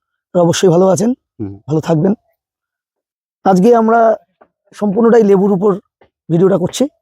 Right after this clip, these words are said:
Speaker 2: যেহেতু এই শীত পড়ে গেছে, এখন
Speaker 1: হ্যাঁ,
Speaker 2: লেবুরই সময়।
Speaker 1: অবশ্যই। যেহেতু শীত চলছে,
Speaker 2: হুম, হুম।
Speaker 1: শীত পড়ে গেছে, এই সময় বিভিন্ন লেবুর বিভিন্ন সাইজের উপর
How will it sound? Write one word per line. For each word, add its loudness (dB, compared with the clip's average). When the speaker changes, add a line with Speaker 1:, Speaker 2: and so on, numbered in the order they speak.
Speaker 2:
যেহেতু 2
এই 2
শীত -2
পড়ে 2
গেছে, -2
এখন 0
Speaker 1:
হ্যাঁ, 2
Speaker 2:
লেবুরই 2
সময়। -2
Speaker 1:
অবশ্যই। -4
যেহেতু 2
শীত -2
চলছে, 2
Speaker 2:
হুম, -6
হুম। -8
Speaker 1:
শীত -10
পড়ে 4
গেছে, -2
এই 0
সময় 0
বিভিন্ন 2
লেবুর 0
বিভিন্ন 4
সাইজের 2
উপর -2